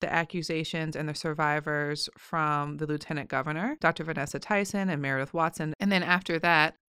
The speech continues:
an accuser of Doug Wilder, our former governor, as well as the first Black governor in the United States since Reconstruction, had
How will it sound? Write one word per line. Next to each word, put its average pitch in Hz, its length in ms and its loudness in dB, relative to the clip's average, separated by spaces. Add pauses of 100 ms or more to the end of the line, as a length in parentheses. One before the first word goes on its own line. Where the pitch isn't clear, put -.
(100)
an 175 120 2
accuser 175 580 2
of 156 400 2 (120)
Doug 156 220 4
Wilder, 214 560 6 (220)
our 160 300 4
former 170 360 0
governor, 175 340 0
as 180 360 0
well 160 240 2
as 156 320 2
the 139 160 0
first 185 420 4
Black 254 260 2
governor 165 440 4
in 160 60 2
the 160 40 0
United 160 300 -2
States - 280 -4
since 240 240 0
Reconstruction, 156 800 -2
had 165 540 8